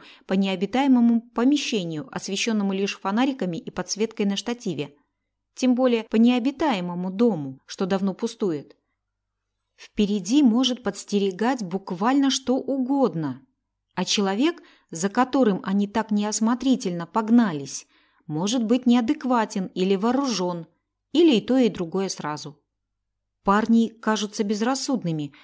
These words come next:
но они всегда действуют логично – и довольно осмотрительно. И действительно, словно в ответ на слова Ирины, ребята значительно сбавили скорость передвижения и пошли очень осторожно,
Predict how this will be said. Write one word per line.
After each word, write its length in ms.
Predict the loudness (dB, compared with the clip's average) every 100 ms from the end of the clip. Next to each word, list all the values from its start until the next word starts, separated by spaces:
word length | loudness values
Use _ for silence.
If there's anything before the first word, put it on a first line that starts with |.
| -10
но 200 | -4 -2
они 260 | 0 2 2
всегда 480 | 0 -6 -2 -2 -2
действуют 600 | 2 2 2 0 0 0
логично – 680 | -2 0 -2 -2 -8 -10 -14 _ _
и 80 | -4
довольно 460 | -2 -2 -2 0 0
осмотрительно. 880 | 2 0 0 -6 -6 -8 -8 -12 -16 _ _ _ _ -8
И 60 |
действительно, 760 | -4 -4 -2 -6 -6 -10 -12 -16 _ _ _ _
словно 400 | -2 2 4 2
в 60 |
ответ 340 | 0 -2 -4 -4
на 80 | -6
слова 360 | -8 -6 -8 -6
Ирины, 580 | -6 0 0 0 -4 -16 _ _
ребята 460 | -4 -2 -2 -2 -2
значительно 760 | -2 -4 -4 -2 2 4 4
сбавили 580 | 2 -2 -2 -2 -4 -6
скорость 600 | -8 -6 -6 -6 -10 -6
передвижения 880 | -4 -4 -4 -4 -4 -6 -8 -12 -16 _ _ _ _ _
и 100 | -6
пошли 380 | -4 -2 0 0
очень 360 | 2 2 2 2
осторожно, 720 | 0 -2 0 0 -4 -10